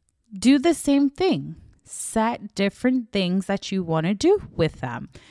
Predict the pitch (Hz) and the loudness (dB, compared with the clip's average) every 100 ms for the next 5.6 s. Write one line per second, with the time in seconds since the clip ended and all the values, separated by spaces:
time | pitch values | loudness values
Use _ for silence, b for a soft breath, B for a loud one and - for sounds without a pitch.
0 | b - - - 214 - - 226 214 233 | b -18 -8 -2 -2 -2 -6 -8 -8 -10
1 | - 220 214 214 190 180 170 - - 175 | -8 -6 -2 -2 -4 -4 -2 -4 -8 -8
2 | 180 190 196 190 202 190 202 202 202 190 | -4 -4 -2 -4 -6 -2 -2 0 0 0
3 | 170 160 160 156 - 170 160 - 185 185 | 0 -2 -2 -4 -2 -2 0 0 0 2
4 | 202 233 208 214 233 254 285 254 294 302 | 0 2 0 0 0 0 0 2 0 0
5 | - 175 147 143 135 | -8 -10 -8 -8 -10